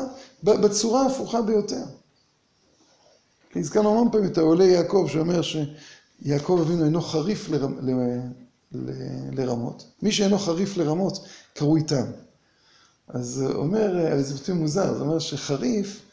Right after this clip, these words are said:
זה מהיר, כי הוא אומר, "חריף ובקיא". אז מה זה חריף? מישהו מהיר בסברות. זאת אומרת, לא חריף, אבל הוא לא ממהר לרמות, הוא מרמה מדי פעם, אבל לא,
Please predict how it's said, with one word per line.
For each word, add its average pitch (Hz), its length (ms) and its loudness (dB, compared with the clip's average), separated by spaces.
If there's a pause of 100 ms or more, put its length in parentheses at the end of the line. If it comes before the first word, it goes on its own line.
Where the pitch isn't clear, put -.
(400)
זה 135 200 -2
מהיר, 151 380 2 (380)
כי 135 60 -8
הוא 143 120 -2
אומר, 139 360 0
"חריף 151 380 -6
ובקיא". 135 360 -4 (600)
אז 135 60 -6
מה 143 60 0
זה 170 100 0
חריף? 135 360 -6
מישהו 214 500 -6 (420)
מהיר 220 200 0
בסברות. 202 720 0 (400)
זאת - 100 -8
אומרת, 175 120 4
לא 240 60 6
חריף, 254 300 2
אבל 285 80 2
הוא 247 180 4
לא 294 80 6
ממהר 294 260 6
לרמות, 202 440 2
הוא 285 340 0
מרמה 311 280 4
מדי 277 320 2
פעם, 117 240 -2 (460)
אבל 165 160 4
לא, 208 120 4